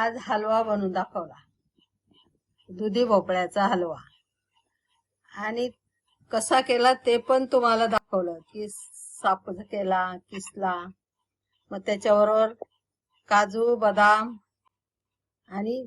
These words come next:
जायफळ एवढंच टाकलं, आणि दूध टाकलं वाटीभर, आणि वाटीभर, तीन वाटीचा किस होता, एक फुल वाटी साखर टाकली,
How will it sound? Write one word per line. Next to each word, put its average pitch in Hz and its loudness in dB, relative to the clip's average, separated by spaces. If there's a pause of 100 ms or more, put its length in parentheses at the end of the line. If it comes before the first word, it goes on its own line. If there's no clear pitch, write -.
जायफळ 196 0 (480)
एवढंच 220 -6
टाकलं, 175 -6 (1600)
आणि 202 -8 (280)
दूध 240 -4 (120)
टाकलं 208 0
वाटीभर, 208 0
आणि 226 -2
वाटीभर, 208 0 (380)
तीन 277 0
वाटीचा 262 4
किस 294 -4
होता, - -2 (380)
एक 262 2 (100)
फुल 311 4
वाटी 285 6 (640)
साखर 220 0
टाकली, - -8